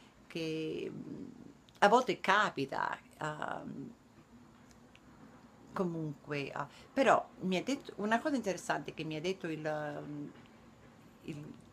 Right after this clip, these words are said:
gynecologist, è che quando arriviamo, di, veramente che, mm, di indossare mutande, le slip, meno possibile, se siamo a casa è proprio di non indossarle, um,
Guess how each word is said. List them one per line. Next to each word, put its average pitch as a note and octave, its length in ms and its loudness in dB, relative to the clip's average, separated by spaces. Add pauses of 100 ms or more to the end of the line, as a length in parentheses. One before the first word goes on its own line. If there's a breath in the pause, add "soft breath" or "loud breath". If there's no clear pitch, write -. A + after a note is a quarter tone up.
(400)
gynecologist, D3 1080 0 (600 loud breath)
è G3+ 100 0
che G3 160 -4
quando D4 320 0
arriviamo, D#3+ 580 0
di, G#3 320 -2
veramente E3 680 0
che, D#3+ 320 -2
mm, D#3 420 -8
di G3 160 -2
indossare D#3+ 640 2
mutande, C#3+ 800 -4
le D3+ 100 -6
slip, D3+ 300 -6 (920 loud breath)
meno G3+ 600 2
possibile, - 760 -4
se - 180 0
siamo A3+ 300 4
a G3+ 60 2
casa G3+ 260 4
è D#3 40 2
proprio E3 220 -2
di D#3 80 -2
non D#3+ 180 -2
indossarle, - 840 -4 (180)
um, D3 760 -4